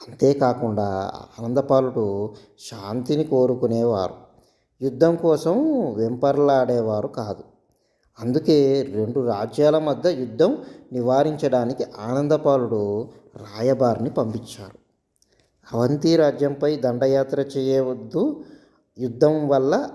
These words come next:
ఆస్తి నష్టం, ప్రాణ నష్టం జరుగుతుంది. అందుకే దుర్బల రాజ్యానికి సామంతుగా ఉండి ప్రతి ఏడాది కొంత సుంకము చెల్లించుకుంటాం"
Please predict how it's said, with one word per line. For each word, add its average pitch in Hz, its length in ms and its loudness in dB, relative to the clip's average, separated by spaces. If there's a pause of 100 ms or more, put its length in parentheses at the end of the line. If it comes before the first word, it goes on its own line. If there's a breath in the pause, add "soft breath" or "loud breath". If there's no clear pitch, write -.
(220)
ఆస్తి 123 360 -4
నష్టం, 135 400 -2
ప్రాణ 120 420 0
నష్టం 131 460 -2
జరుగుతుంది. 117 840 0 (480 soft breath)
అందుకే 135 480 0
దుర్బల 139 720 2 (720 loud breath)
రాజ్యానికి 127 1000 -2 (120)
సామంతుగా 131 1200 0 (260)
ఉండి 127 480 -2
ప్రతి 156 600 -2
ఏడాది 135 840 4
కొంత 165 400 -2 (380 loud breath)
సుంకము 156 640 0 (100)
చెల్లించుకుంటాం" 135 1000 0